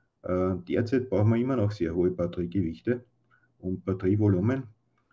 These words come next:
Äh, Abhilfe könnten hier Batteriewechselsysteme schaffen.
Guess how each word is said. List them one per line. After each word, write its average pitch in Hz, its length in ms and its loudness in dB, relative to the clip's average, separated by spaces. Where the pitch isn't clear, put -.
Äh, - 80 -8
Abhilfe 87 720 -2
könnten 101 320 2
hier 98 160 4
Batteriewechselsysteme 82 1400 -4
schaffen. - 560 -8